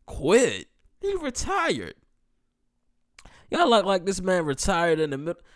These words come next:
Didn't somebody retire at halftime last year? Because he won't play no more?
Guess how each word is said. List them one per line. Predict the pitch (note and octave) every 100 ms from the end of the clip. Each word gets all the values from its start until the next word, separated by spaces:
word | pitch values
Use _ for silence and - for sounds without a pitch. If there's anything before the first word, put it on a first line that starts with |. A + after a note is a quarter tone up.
| - -
Didn't | A3 -
somebody | - G4+ F#4 D#4
retire | G#3 - D4 C#4 G3+
at | E3+ A3+ D4 E4
halftime | E4+ D#4+ E4+
last | E4+ E4 -
year? | F4 F4+ F#4+ - _ _ _ _ _ _ _ _ _ _ _ _ _ _ _ _ _ _ _ _ _ F3+
Because | A3 A#3+
he | C4
won't | A#3+ G#3+
play | B3+ C4+ C4
no | B3+
more? | B3+ C#4 D#4